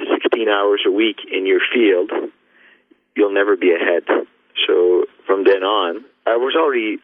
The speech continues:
always reading a lot, but from then on I saw how important it was. And in English we say, "You have to learn more to earn more."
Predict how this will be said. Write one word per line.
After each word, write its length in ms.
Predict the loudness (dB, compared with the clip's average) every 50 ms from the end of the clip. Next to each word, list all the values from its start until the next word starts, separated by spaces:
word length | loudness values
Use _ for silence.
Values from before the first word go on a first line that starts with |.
| _ -2
always 300 | -2 0 0 0 0 0
reading 260 | 0 0 0 0 -2
a 40 | -2
lot, 240 | 0 0 0 -2 -4 _ -6
but 120 | -6 -6 -6 _ -18 -18 -16 -16 -14 -16 -16 -18 -20 _ _ -6
from 140 | -4 -4 2
then 220 | 2 2 2 2
on 140 | 0 0 0 0 0 -2
I 20 | 0 0
saw 280 | 0 2 0 0 -2 -4 -8 -14 -16 -18 _ -4
how 160 | -4 -2 -2 -2
important 440 | -4 -2 -2 -2 0 0 -2 -4 -6 -8 -14 -14 _ _ -2 0
it 140 | 0 2
was. 220 | 4 2 2 2 0
And 120 | 0 0 0
in 120 | 0 2
English 380 | 0 0 0 -2 -2 -4 -4 -4
we 80 | -2 -2 0 2
say, 220 | 2 0 0 -2 -10 -20 -20 -20 -20 -16
"You 200 | -6 0 0 2
have 180 | 2 0 -4 -4 -2 -2
to 60 | 0
learn 360 | 2 2 2 0 0 -2 -2
more 560 | -2 0 0 2 2 2 2 0 0 -2 -6 -10 _ _ _ _ _ _ -8
to 140 | -8 -8 -6 -4 -2
earn 260 | 0 0 0 0 -2
more." 340 | -2 0 0 0 0 -2